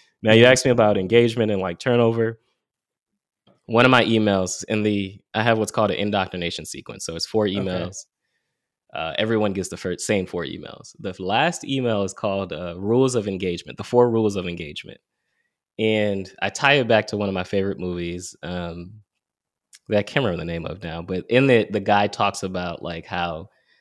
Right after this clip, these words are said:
Speaker 1: uh, they're army guys, but they're getting ready to do something that's actually a crime. And they say, "This is the
Speaker 2: Mm-hmm.
Speaker 1: moment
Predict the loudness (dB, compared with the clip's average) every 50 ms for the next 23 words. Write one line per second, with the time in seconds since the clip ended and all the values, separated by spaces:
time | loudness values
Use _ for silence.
0 | _ _ _ _ -8 -6 -6 -6 -6 -8 -10 -12 -14 -18 -20 _ _ _ _ _
1 | _ _ _ _ _ _ _ _ _ _ _ _ _ _ _ _ 4 4 4 6
2 | 6 6 8 8 8 8 8 8 6 4 2 0 0 2 2 4 2 2 0 -2
3 | -4 -6 -6 -2 0 0 2 4 2 2 2 2 2 4 4 4 6 4 4 4
4 | 2 2 0 0 0 -2 -2 -4 -4 -4 -4 -4 -4 -6 -6 -6 -6 -8 -8 -10
5 | -10 -10 -8 -8 -8 -8 -10 -12 -16 -20 -14 -10 -6 -4 -4 -4 -2 -2 -2 0
6 | 0 0 2 0 0 0 0 0 0 0 2 2 2 0 0 -4 -6 -8